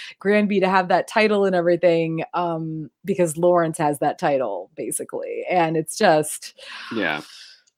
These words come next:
Speaker 1: Oh, man, Esquerca, it's a lot.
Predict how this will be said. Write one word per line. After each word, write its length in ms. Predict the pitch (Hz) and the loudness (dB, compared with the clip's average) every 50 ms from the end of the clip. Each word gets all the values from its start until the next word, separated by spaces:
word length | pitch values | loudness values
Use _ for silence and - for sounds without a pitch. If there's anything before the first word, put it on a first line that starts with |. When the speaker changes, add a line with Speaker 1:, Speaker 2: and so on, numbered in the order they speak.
| _ _ - | _ _ 4
Speaker 1:
Oh, 180 | 277 262 233 220 | 6 8 8 8
man, 400 | 214 202 190 190 185 180 175 170 | 8 8 8 8 8 8 8 6
Esquerca, 800 | 165 165 170 - 180 170 160 151 175 160 156 156 151 151 156 147 | 4 2 2 4 4 4 4 4 2 2 4 4 4 2 2 0
it's 180 | 170 202 196 - | -2 -4 -2 -2
a 60 | 196 | 0
lot. 500 | 196 214 214 196 185 180 175 170 156 | 2 4 6 8 8 8 8 6 4